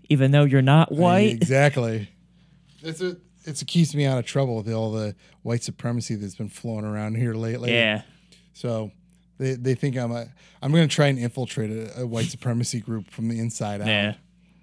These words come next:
Speaker 2: 'Cause I look like a white guy.
Speaker 1: Yeah.
Speaker 2: As long as they don't do a twenty-three and me, I'm not, I'm all right.
Speaker 1: Oh, yeah, you got white pl-, privilege, and you're not even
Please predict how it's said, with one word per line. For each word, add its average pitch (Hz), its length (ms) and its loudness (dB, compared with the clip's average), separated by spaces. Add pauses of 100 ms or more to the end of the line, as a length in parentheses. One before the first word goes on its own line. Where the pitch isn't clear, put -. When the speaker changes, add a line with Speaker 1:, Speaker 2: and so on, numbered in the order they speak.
(120)
Speaker 2:
'Cause 127 120 -4
I 123 80 0
look 123 260 -2
like 113 120 -6
a 107 60 -10
white 113 220 -6
guy. 104 320 -10 (200)
Speaker 1:
Yeah. 113 340 2 (340)
Speaker 2:
As 120 120 -6
long 151 140 2
as 143 80 2
they 147 80 4
don't 139 140 2
do 131 120 2
a 123 60 -2
twenty-three 120 440 -4
and 110 100 -4
me, 117 120 -2
I'm 104 220 -8
not, 104 240 -8
I'm 117 160 -8
all 110 100 -8
right. 107 400 -10 (140)
Speaker 1:
Oh, 131 120 -4
yeah, 110 140 -2
you 98 140 -6
got 107 240 -2
white 120 260 0
pl-, - 180 -10 (200)
privilege, 143 560 -2
and 98 180 -6
you're 107 140 -6
not 127 160 0
even 107 160 -4